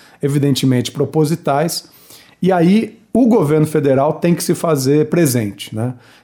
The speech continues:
Então, nesse caso, a, a, a importância de que, a partir de uma determinação do governo federal, do Ministério da Justiça e da Polícia Federal, foi possível estabelecer um processo de investigação em que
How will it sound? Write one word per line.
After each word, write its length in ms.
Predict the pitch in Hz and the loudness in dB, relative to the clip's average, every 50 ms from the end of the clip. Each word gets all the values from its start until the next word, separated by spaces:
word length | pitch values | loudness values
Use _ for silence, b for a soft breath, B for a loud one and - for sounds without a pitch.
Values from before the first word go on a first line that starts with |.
| b b | b b
Então, 280 | - 113 110 - 143 147 | -8 -8 -4 -2 0 0
nesse 240 | 156 156 - - | 2 0 -2 -4
caso, 340 | - - 135 135 135 123 135 | -4 -4 -2 -2 0 0 0
a, 160 | 131 127 117 | 0 0 -2
a, 480 | - - 117 113 113 110 110 107 - - | -2 -2 -4 -4 -2 -4 -4 -6 -6 -6
a 40 | 120 | -6
importância 640 | 117 - 147 135 - - 160 160 175 - - 156 | -4 -2 -2 -2 -2 -2 0 0 0 0 0 -2
de 140 | 143 143 139 | -4 -4 -8
que, 400 | - - 156 151 160 170 165 B B B B B B B B | -8 -2 0 2 2 2 0 B B B B B B B B
a 120 | - 120 | -8 -6
partir 360 | - 139 131 127 - - 170 | -4 -4 -4 -4 -2 -2 -2
de 80 | 156 151 | 0 0
uma 120 | 156 156 | 0 0
determinação 760 | 135 143 160 160 170 160 156 156 143 135 - - 160 160 170 170 | 0 0 0 0 0 0 0 2 0 -2 -2 -2 -2 -2 0 0
do 120 | 165 165 | -2 0
governo 320 | 160 165 147 147 151 143 | 0 0 2 2 0 -2
federal, 500 | 143 - 151 139 135 127 123 127 131 131 | -2 -4 -4 -2 -2 0 0 0 0 0
do 80 | 131 131 | 0 0
Ministério 480 | 139 151 151 143 - - 147 143 147 147 | 2 2 2 0 0 0 0 0 0 0
da 140 | 143 143 | -2 -2
Justiça 760 | 139 139 127 - - - 139 127 123 127 - 135 123 120 - _ _ - | -2 -2 -4 -6 -6 -2 -2 -2 -2 -2 -4 -10 -10 -12 -14 _ _ -2
e 100 | 165 196 | 0 0
da 140 | 185 190 - | 2 0 -2
Polícia 480 | - - 131 127 123 123 117 - 110 | 0 0 0 2 2 2 0 0 -4
Federal, 640 | 104 - 120 110 110 104 107 120 156 160 135 - B B B B B B B B | -6 -8 -8 -8 -6 -6 -4 -2 -2 -2 -2 -4 B B B B B B B B
foi 300 | - - 170 170 196 - | -8 -2 0 0 0 0
possível 580 | - 214 170 - - - 151 151 156 156 185 | 0 -2 -4 -2 0 0 2 2 2 2 -2
estabelecer 560 | 185 185 - 185 165 175 175 165 - - 165 | -2 -2 -2 -2 0 0 0 0 0 0 -2
um 40 | 170 | -2
processo 460 | 170 202 160 - - 143 127 123 - | 0 -2 -4 -2 0 -2 -2 -2 -2
de 60 | - 127 | -4 -4
investigação 760 | 117 120 110 - 131 120 113 107 - - - 170 175 165 147 | -4 -4 -4 -4 -6 -6 -6 -6 -6 -2 -2 0 2 2 2
em 80 | 147 | 2
que 400 | 147 147 - 170 180 214 208 B | 0 0 0 2 2 2 0 B